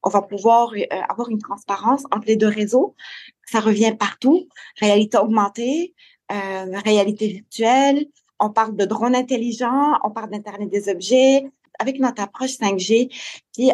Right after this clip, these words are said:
en regardant nos clients d'affaires, euh, on s'est appuyé sur quatre, quatre dimensions.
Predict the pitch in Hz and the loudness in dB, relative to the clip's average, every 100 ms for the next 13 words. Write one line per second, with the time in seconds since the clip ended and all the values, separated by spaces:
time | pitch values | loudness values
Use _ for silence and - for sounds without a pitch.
0 | - 196 - 196 214 208 240 247 220 - | 2 2 2 0 -6 -4 0 0 -2 -6
1 | 214 220 190 - 196 226 233 - 202 196 | -6 -2 -4 -2 -4 -4 -6 -8 -4 -4
2 | - 208 - - 240 240 240 240 - - | -4 -8 -8 0 4 6 6 4 2 0
3 | 220 254 294 - 214 - 240 233 - - | 0 2 2 0 -4 -2 -4 -2 -4 -6
4 | - 262 214 254 208 - 214 | -2 2 4 4 2 -2 -4